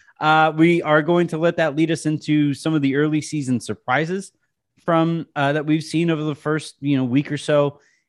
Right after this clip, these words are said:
And then this week's story time, because of the loss that the Lakers took last night, uh, Aaron is gonna tell the story of the, uh, the worst loss that he was there for. So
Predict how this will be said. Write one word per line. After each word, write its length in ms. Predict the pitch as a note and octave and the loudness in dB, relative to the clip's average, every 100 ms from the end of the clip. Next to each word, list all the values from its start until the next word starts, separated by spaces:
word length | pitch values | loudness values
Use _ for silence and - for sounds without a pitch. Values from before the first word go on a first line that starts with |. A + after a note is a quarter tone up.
| - | -2
And 140 | C3+ | 2
then 140 | D3+ D3+ | 4 4
this 240 | D#3+ - | 0 0
week's 240 | D3+ C3+ | -2 -2
story 300 | - C4+ C4 | -2 -2 0
time, 220 | - D3+ C#3+ | -2 -2 -2
because 280 | C3+ E3 | -2 -2
of 100 | C#3+ | -2
the 60 | C#3 | -2
loss 320 | C#3 C#3+ C#3+ | 2 2 0
that 140 | D3 C3 | -4 -4
the 60 | |
Lakers 340 | C3 C3+ B2 - | -2 -2 -4 -4
took 260 | B2 - | -4 -2
last 260 | A2 G#2+ A2+ | -4 -4 -2
night, 300 | G#2 G2 - _ _ _ _ _ - | -2 -2 -8 _ _ _ _ _ -6
uh, 200 | G#2 G#2+ | -4 -2
Aaron 280 | C3 C#3 C#3 | 2 2 2
is 100 | B2 | 0
gonna 220 | C3+ B2 | -2 -2
tell 420 | - A#2+ A#2 A2 G#2+ | 2 2 4 0 -4
the 140 | G#2 | -10
story 640 | - C3+ B2 A2 G#2 G2+ | -4 0 2 2 0 -4
of 440 | G#2+ G2+ G2 F#2 F#2 | -4 -2 -2 -4 -8
the, 280 | G#2+ F#2+ F#2 | -6 -6 -6
uh, 140 | F#2 F2 | -8 -6
the 120 | A2+ | -4
worst 260 | G#2+ A2 | -4 -4
loss 260 | A2 G#2 G2+ | -6 -6 -6
that 160 | G#2 - | -10 -8
he 140 | - G#2 | -6 -6
was 200 | G2+ - | -6 -2
there 180 | E3 | -2
for. 220 | - F#2 - | -2 -10 -10
So 300 | - A2 | -4 -2